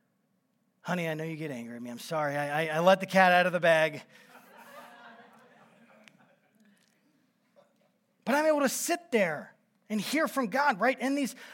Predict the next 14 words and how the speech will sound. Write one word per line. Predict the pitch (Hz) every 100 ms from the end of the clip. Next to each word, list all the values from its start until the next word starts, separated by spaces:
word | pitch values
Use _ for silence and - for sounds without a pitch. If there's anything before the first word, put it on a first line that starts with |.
| -
moments, | 208 320 302 - -
as | 247 240
he | - - 320 302 262 - -
increases | 247 233 - - 277 339 - 277 208
my | 233 240
ability, | 233 170 294 311 269 262 - - -
my | 247 262
capacity, | 269 - 175 311 302 - 240 254
my | 240 240
potential | 240 190 277 294 269 254
to | -
handle | 202 262 339 247 202 - - 147
that | 196 220 202 - _ _ _
feedback. | - - 294 247 190 180 -